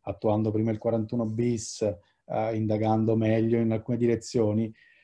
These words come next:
quello che invece possiamo, eh, dire con qualche probabilità in più è che se le indagini fossero andate direttamente verso i Graviano,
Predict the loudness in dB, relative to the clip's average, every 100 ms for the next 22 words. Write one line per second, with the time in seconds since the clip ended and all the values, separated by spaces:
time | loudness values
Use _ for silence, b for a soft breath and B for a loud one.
0 | b _ 8 8 10 8 8 6 4 2
1 | 4 4 6 2 -2 -2 0 6 8 8
2 | 6 0 2 4 4 4 4 6 8 8
3 | 6 4 4 0 0 -6 _ _ _ _
4 | -4 -4 2 2 6 6 8 8 6 2
5 | 2 -2 -2 0 4 2 4 6 6 6
6 | 6 8 6 2 -2 0 0 0 -4 -2
7 | 0 0 0 -6 -8